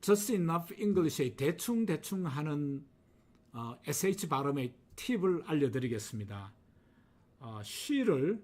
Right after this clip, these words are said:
어, 예로 들어보죠. 어, 에스에이치 사운드가 앞에 있는데요. 우리 한국 사람들이 아이들, 어, 소변 보게 할 때, 어머니, 할머니들이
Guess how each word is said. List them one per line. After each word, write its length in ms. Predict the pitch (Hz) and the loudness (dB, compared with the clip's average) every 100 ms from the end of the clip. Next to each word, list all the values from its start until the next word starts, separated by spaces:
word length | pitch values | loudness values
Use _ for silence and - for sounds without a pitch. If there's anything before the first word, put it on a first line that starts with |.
| - _ | -10 _
어, 120 | 135 110 | -10 -4
예로 320 | 120 135 139 131 | 0 2 2 2
들어보죠. 760 | 139 113 107 104 101 135 214 - _ _ _ _ _ _ | 0 -2 -4 -6 -6 -6 -8 -14 _ _ _ _ _ _
어, 180 | 120 120 - | -12 -12 -8
에스에이치 500 | 143 - 220 226 254 | -4 4 4 2 -6
사운드가 760 | - 185 185 185 160 127 139 | -2 0 0 0 0 0 -2
앞에 220 | 151 - 117 | -8 -6 -6
있는데요. 720 | 113 123 113 120 190 95 98 - _ _ _ _ _ - - - _ _ - - _ _ _ _ | -4 -4 -4 -2 -2 -2 -10 -20 _ _ _ _ _ -20 -20 -20 _ _ -20 -20 _ _ _ _
우리 380 | 180 190 180 170 | 0 4 4 2
한국 320 | - 262 277 | -2 0 0
사람들이 540 | 226 240 214 196 160 151 - - | 0 2 4 4 4 2 -2 0
아이들, 680 | 208 240 196 180 147 135 - - | 4 6 6 6 6 0 -6 -8
어, 220 | 147 135 | -4 -4
소변 400 | 165 - 202 208 | -4 -2 4 6
보게 180 | 170 127 | 4 -2
할 160 | 117 113 | -4 -4
때, 240 | 123 110 120 | -6 -8 -8
어머니, 320 | 156 160 165 | -2 2 2
할머니들이 800 | 139 165 160 160 131 123 131 165 | 2 0 2 2 2 0 0 -2